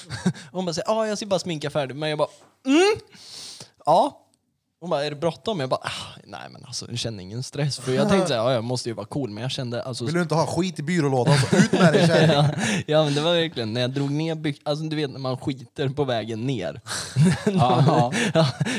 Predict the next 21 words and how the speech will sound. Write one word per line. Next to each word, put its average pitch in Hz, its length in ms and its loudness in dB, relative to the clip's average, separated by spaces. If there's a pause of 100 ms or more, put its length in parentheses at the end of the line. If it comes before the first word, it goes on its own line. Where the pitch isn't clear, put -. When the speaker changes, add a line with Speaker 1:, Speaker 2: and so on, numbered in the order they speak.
(400)
Speaker 1:
den 143 420 0
var 85 180 -4
det. - 500 2
Det 175 60 8
var 185 100 8
så - 60 4
här, 165 100 6
jag 151 120 4
fick 175 160 0
av 170 120 4
mig 139 120 0
byxorna 139 360 -4
och 127 140 -6
när 127 140 -4
jag 123 180 -4
började 127 280 0
huka 127 360 -2
mig 131 240 -8
så 120 120 -8
sket 107 300 -10
jag. 117 160 -4